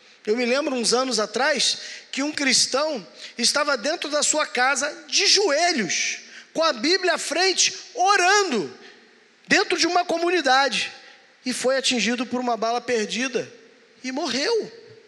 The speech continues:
orando diante de Deus. Situações adversas acontecem com todos nós. Crente, não crente, ateu, católico, evangélico, espírita, não importa.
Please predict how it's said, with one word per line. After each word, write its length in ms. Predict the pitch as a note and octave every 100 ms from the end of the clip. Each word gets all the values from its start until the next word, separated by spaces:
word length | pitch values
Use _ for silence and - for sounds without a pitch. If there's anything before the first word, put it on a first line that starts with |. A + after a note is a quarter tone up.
| - _ -
orando 640 | A3 B3 C#4 F4+ D4 C#3 - - - -
diante 320 | E3 F3+ F#3+
de 120 | F3 E3+
Deus. 500 | E3 D3 C3 - - - - - - -
Situações 840 | - A#3 B3+ C4+ - - C4+ C4+
adversas 840 | C4+ B3 G#3+ A3+ C4 A#3 G#3 F#3+
acontecem 880 | A#3 A#3 A3+ G3 A3+ B3 A#3 G#3 E3+ - - - _ -
com 220 | A3 G#3+
todos 520 | - A3+ A3+ F3+ C#3+
nós. 640 | D3 C#3+ C3+ - - - - - _ _ _ _ _ _ _ -
Crente, 540 | A3+ A3+ B3 A3+ - G3
não 160 | F3
crente, 920 | - E3+ G3+ A3+ G#3+ E3+ - E3+ D3 - - -
ateu, 1080 | G3+ G3+ - - F#3+ A#3 A3 F#3+ E3 D3 - - -
católico, 880 | G#3+ G3 - F3 A3 A3 F#3+ F3 G#3+
evangélico, 960 | G3 G3 D#3 D#3+ G3+ A3 G#3 F3+ - G3
espírita, 680 | - - G3+ A#3 - -
não 140 | G#3+ B3+
importa. 640 | - G3 A3 G3 - D3